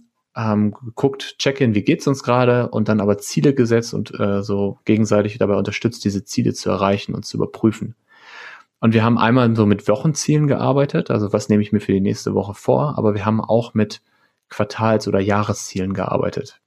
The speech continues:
unter anderem auch mit O K Rs und uns in dem Jahr sehr viel mit Zielsetzung beschäftigt. Und, ähm, am Ende saßen wir zusammen, und zwar beim Jahresabschluss, wir haben miteinander gequatscht und, äh, Neve, liebe Grüße an Neve an dieser Stelle,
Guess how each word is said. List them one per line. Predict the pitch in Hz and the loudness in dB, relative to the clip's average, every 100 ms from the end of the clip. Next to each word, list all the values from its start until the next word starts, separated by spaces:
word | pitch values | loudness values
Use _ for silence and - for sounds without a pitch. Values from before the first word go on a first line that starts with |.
| _ _ _ | _ _ _
unter | - 107 - | -2 0 2
anderem | 101 98 | 2 0
auch | 98 | -2
mit | 101 95 | -2 -4
O | |
K | - - | -4 -6
Rs | 95 92 - - _ - - - - | -6 -6 -10 -20 _ -20 -20 -10 2
und | 113 | 2
uns | 107 | 4
in | 107 | 4
dem | 110 | 4
Jahr | 107 107 | 4 4
sehr | 110 107 | 2 2
viel | 107 | 0
mit | 104 | -2
Zielsetzung | - 143 123 98 - 95 | -2 0 0 -2 -4 -8
beschäftigt. | 92 95 - - - - | -8 -10 -10 -12 -12 -2
Und, | 104 104 - _ - _ _ _ - | 0 0 -4 _ -20 _ _ _ -4
ähm, | 110 107 107 104 107 _ _ _ _ _ _ _ _ | 0 2 2 0 -4 _ _ _ _ _ _ _ _
am | 117 113 | -2 0
Ende | 120 175 151 | 2 4 4
saßen | 123 117 120 110 | 4 2 0 -6
wir | |
zusammen, | - 98 98 123 175 | -6 -2 0 0 -2
und | 143 | -2
zwar | 127 - | -2 0
beim | 120 | 2
Jahresabschluss, | 98 101 117 117 - - - 165 - - _ _ _ _ _ _ _ _ - | 2 0 -2 -6 -8 -8 -4 -4 -6 -18 _ _ _ _ _ _ _ _ -6
wir | 123 | 0
haben | 123 | 2
miteinander | 117 113 110 107 107 | 4 4 2 2 0
gequatscht | 101 - 160 - - - _ _ _ _ | -2 -4 -6 -6 -12 -20 _ _ _ _
und, | - 113 113 113 - | 0 2 2 -2 -2
äh, | 110 104 101 101 | 2 2 2 2
Neve, | 110 160 196 - _ | 2 2 -2 -8 _
liebe | 117 127 117 | -2 -2 0
Grüße | 127 127 - | 0 0 0
an | 117 | -2
Neve | 113 139 - | -2 -2 -4
an | 139 | -4
dieser | 131 131 | 0 -2
Stelle, | - 123 131 139 | 0 -2 -2 -6